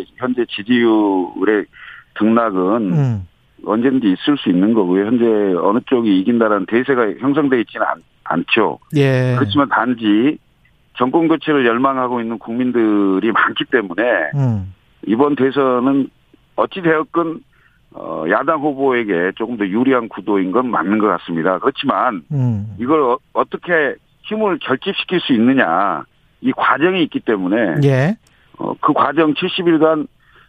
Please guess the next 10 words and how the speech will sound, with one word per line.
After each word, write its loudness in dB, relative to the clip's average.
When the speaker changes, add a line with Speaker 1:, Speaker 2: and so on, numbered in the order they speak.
Speaker 1:
저희는 0
뭐 2
잘 -2
해 -2
나가려고 -2
하는 -4
진통이다, 0
이렇게 -2
봐주시면 -4
되겠습니다. -10